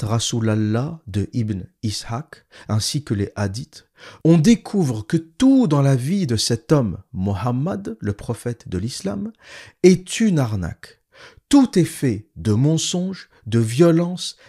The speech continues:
d'agressions, d'entourloupes.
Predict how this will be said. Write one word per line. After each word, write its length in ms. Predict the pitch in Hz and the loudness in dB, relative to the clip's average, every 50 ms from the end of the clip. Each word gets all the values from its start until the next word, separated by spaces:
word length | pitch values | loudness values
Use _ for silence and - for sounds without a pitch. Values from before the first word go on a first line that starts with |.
| _ - | _ -2
d'agressions, 880 | 101 143 139 139 127 135 127 160 160 - - - - 185 190 196 190 _ _ _ _ - | 0 2 2 2 2 0 0 0 0 -2 -4 -6 -6 -6 -8 -8 -10 _ _ _ _ -12
d'entourloupes. 920 | 110 104 107 160 165 160 160 - 185 170 160 170 170 185 196 185 - - | -4 4 6 6 6 4 2 4 4 6 6 4 2 0 -2 -4 -8 -16